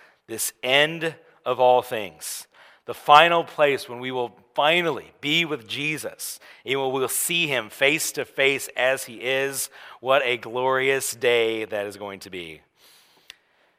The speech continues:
And Paul uses a curious phrase here, "that I may attain, by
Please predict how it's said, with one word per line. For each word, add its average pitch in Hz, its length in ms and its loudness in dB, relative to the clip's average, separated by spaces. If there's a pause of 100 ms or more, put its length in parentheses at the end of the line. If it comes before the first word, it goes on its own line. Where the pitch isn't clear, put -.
(220)
And 113 100 -20
Paul 180 280 8
uses 185 260 -2
a 143 80 2
curious 175 600 2
phrase 156 460 0
here, 90 340 -10 (460)
"that 123 220 0
I 139 240 2
may 139 240 0
attain, 113 800 -8
by 95 180 -6